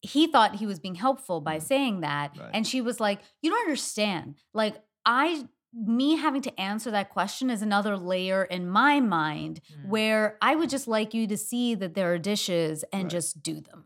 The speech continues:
Speaker 2: Right.
Speaker 3: Mm.
Speaker 1: Instead of me feeling like I'm momming you or babying you, because that's another layer for me to think about." And I was like,
Speaker 2: Right.
Speaker 1: "Oh, that's interesting. It's
Speaker 3: Yes.
Speaker 1: true." Like, sometimes, um, and that's what I had to train my boyfriend to do a little bit. <laughs> It's just,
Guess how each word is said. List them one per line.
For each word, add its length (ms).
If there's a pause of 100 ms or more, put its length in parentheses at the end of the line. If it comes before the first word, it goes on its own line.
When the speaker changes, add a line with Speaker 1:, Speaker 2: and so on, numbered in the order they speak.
Speaker 2:
Right. 180
Speaker 3:
Mm. 220
Speaker 1:
Instead 460
of 100
me 340
feeling 420
like 140
I'm 120
momming 420
you 160
or 80
babying 560
you, 140
because 240
that's 240
another 400
layer 360
for 160
me 200
to 80
think 260
about." 260
And 80
I 40
was 100
like, 120
Speaker 2:
Right. 80
Speaker 1:
"Oh, 40
that's 180
interesting. 500
It's 180
Speaker 3:
Yes. 60
Speaker 1:
true." 340
Like, 240
sometimes, 640 (380)
um, 180
and 160
that's 220
what 100
I 140
had 180
to 60
train 320
my 120
boyfriend 460
to 80
do 140
a 20
little 240
bit. 320
<laughs> 160
It's 200
just, 240